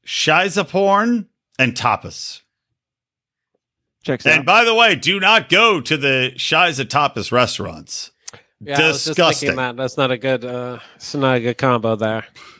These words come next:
Speaker 1: Awful combo. So anyway, guys, Mark's leaving. His last show will air next Monday. What was funny is I did the show talking about my perspective on it, but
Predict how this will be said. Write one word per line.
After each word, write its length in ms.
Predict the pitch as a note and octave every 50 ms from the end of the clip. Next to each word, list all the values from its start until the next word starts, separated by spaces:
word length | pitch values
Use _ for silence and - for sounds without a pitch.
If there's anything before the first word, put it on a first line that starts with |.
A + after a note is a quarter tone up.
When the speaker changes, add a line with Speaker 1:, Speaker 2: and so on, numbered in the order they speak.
| _ _
Speaker 1:
Awful 260 | C3 C3+ B2 - F2+
combo. 360 | - - E2+ E2+ D#2+ - - _ _ _ _ _ _ _ - - - - - _
So 240 | - - A3 A#3 B3
anyway, 220 | A#3+ G#3+ E3+ C#3
guys, 380 | - F3 D#3 B2 G#2 - - - _ _ _ _ _ _ _ _ _ _ _ _ _ _ _ _ _
Mark's 360 | C3+ E3 G#3+ A#3 F#3 - -
leaving. 380 | B2 A2+ G#2 F#2+ F#2 F2+ F2 - _ _ _ _ _ _ _ _
His 260 | _ D#3 F#3+ F#3+ C#3 D3
last 280 | D#3+ E3+ F3 F3+ D#3+
show 540 | - - D3+ C#3+ C3 C3 B2+ B2+ B2 A#2+ - _
will 220 | - A2+ B2+ C3+ B2+
air 420 | B2 B2+ A#2+ A2 A2 A2+ G#2+ - _ _ _ _ _ _ _ _ _ _ _ _ _
next 300 | - B2 C3 C3 C3 B2
Monday. 480 | G#2+ G2+ F#2 F2+ F2 F2 E2+ E2 D2+ - _ _ _ _ _ _ _ _ _ _ _ _ _ _ _ _
What 120 | - C#3+
was 140 | D3+ C3+ -
funny 240 | - F3 F#3 F3 E3
is 120 | C3+ G#2+
I 80 | C3 C3
did 160 | C3+ D3 C#3+
the 100 | B2+ B2
show 320 | A2+ - - C#3+ C3+ B2+ A#2
talking 340 | A#2 - B2+ B2 B2 B2 A2
about 240 | A2+ A2+ A2 A2+
my 160 | A2 A2 A2 G#2
perspective 540 | - G#2 F2+ - - B2 A#2 - - G#2 G#2+
on 140 | G#2+ G#2 G#2
it, 180 | G#2+ A2 - _ _ _ _ _ _ _ _
but 420 | E3 D#3+ D#3+ D3 - - _ _